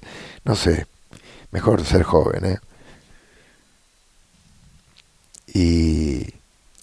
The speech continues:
y bueno, nada. Muchas, muchas cosas muy lindas, muy lindas, que,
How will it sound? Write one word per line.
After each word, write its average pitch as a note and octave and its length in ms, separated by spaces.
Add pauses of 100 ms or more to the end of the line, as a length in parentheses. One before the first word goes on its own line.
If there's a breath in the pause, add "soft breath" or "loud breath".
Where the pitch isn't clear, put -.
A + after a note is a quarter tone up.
(1120 soft breath)
y G2+ 80
bueno, - 260 (160)
nada. - 360 (960 loud breath)
Muchas, G2+ 640
muchas F#2+ 300
cosas F#2+ 320
muy F#2 260
lindas, F2+ 580 (320)
muy G#2 240
lindas, D#2 460 (920 loud breath)
que, D#2 720